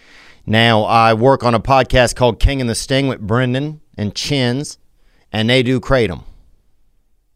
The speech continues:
And they seem delightful, and they seem, uh, zealous, full of zeal, zeal. You know? Super Speciosa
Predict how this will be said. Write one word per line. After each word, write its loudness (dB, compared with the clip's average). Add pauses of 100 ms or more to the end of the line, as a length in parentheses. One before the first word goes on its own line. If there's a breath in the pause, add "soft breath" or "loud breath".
(360)
And -6
they -2
seem -4
delightful, 0
and -2
they -2
seem, -4
uh, -4
zealous, -2 (240)
full -6
of 0
zeal, 0
zeal. -4 (1400 soft breath)
You 0
know? 2 (440 soft breath)
Super 0
Speciosa 2